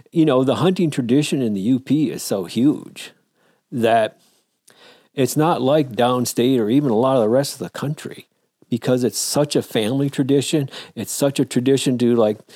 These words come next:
you know, put your meat on the table, you know, the, the hunter-gatherer thing up here, you know, and, and deer camps. And, you know, you've been to a number of 'em, pretty lucky. Anyway, uh,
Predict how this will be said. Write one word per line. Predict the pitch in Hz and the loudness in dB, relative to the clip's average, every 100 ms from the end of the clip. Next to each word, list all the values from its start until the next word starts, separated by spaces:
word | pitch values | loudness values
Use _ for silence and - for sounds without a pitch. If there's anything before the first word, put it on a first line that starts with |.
| - | -14
you | - 120 | -4 -4
know, | 98 - | -4 -2
put | 151 143 | -2 2
your | 139 | 4
meat | 117 123 139 | 4 4 4
on | 135 135 | 4 2
the | |
table, | 131 135 135 139 139 147 - | 0 2 2 4 2 0 -4
you | 139 | -2
know, | 120 | 0
the, | 120 110 107 | 0 -2 -6
the | - 101 | -8 -4
hunter-gatherer | 123 120 127 117 113 131 135 139 139 | -2 0 0 2 2 2 2 2 0
thing | 127 143 143 | -4 -8 -6
up | 139 - | -8 -4
here, | 143 147 147 143 - - - | -2 0 -2 -6 -14 -20 -14
you | 123 | -6
know, | 117 107 | -2 -2
and, | 95 - | -4 -8
and | - 87 85 | -10 -8 0
deer | 127 160 | 2 2
camps. | 147 143 143 143 - | 2 0 0 -2 -6
And, | 92 87 | -10 -10
you | 104 | -6
know, | 117 | -6
you've | 90 110 151 | -2 -2 -2
been | 110 104 | -2 -2
to | 104 - - _ _ | -4 -8 -16 _ _
a | 104 | -8
number | 101 117 117 | -4 -4 -2
of | 131 | -2
'em, | 135 92 - _ _ _ _ _ _ _ - | -4 -8 -16 _ _ _ _ _ _ _ -10
pretty | 104 | -8
lucky. | 95 131 151 117 113 _ _ _ _ | -6 -8 -8 -10 -12 _ _ _ _
Anyway, | 135 165 151 139 135 139 | 2 4 6 6 6 6
uh, | 131 120 | 4 2